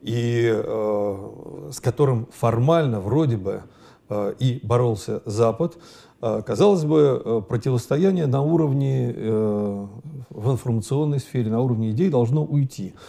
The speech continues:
Но вышло всё совершенно по-другому. Собственно, после девяносто первого года идеологи Запада, они и не скрыва-, перестали скрывать,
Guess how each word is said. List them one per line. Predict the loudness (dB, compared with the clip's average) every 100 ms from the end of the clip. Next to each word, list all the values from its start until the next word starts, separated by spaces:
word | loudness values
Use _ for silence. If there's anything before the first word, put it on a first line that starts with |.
| -20 -20 _ _
Но | -6 -4
вышло | -4 0 0 0 -2 -4
всё | -6 -2 -2 -4
совершенно | -10 -8 -8 -4 -2 -2
по-другому. | -2 0 0 2 0 -4 -12 -18 -20 -20 -20 _ -8
Собственно, | 2 2 4 2 4 2 -2 -16 -12 0
после | 2 4 2
девяносто | 2 4 2 0 0
первого | 2 2 2 2
года | 2 2 2
идеологи | 0 0 2 2 2 0 0 0 0 -2
Запада, | 0 2 2 0 0
они | 0 0 2
и |
не | 0
скрыва-, | -2 0 0 2 0 -2
перестали | 2 2 2 2 2
скрывать, | -2 0 2 2 2